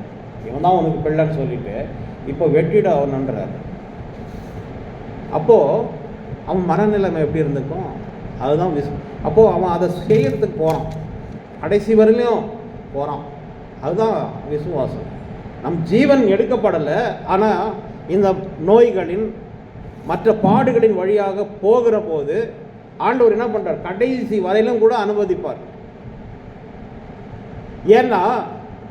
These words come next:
பரலோகத்தில் நீங்கள் போகிற போது உங்களை என்ன பண்ணுவாரு? பலவிதமான அப்ரிசியேஷன்,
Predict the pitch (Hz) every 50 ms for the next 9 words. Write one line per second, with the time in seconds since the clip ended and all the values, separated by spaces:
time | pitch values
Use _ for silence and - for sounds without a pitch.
0 | - - - - - - - - - 185 226 277 285 277 262 262 233 220 226 220
1 | 214 208 202 202 185 - 214 240 247 240 233 220 208 190 180 175 170 180 254 247
2 | 208 - - - - - - - - - - - - - - - - - - -
3 | - - - - - - - 160 160 190 208 202 196 185 185 226 262 269 254 226
4 | 208 196 180 170 156 135 120 107 - - - - - - - - - - - -
5 | - - - - - - - - - - - - - - - - - - 185 190
6 | 208 247 269 269 269 269 262 254 247 240 233 240 240 240 226 208 196 - 254 247
7 | 233 - 220 226 190 170 - - -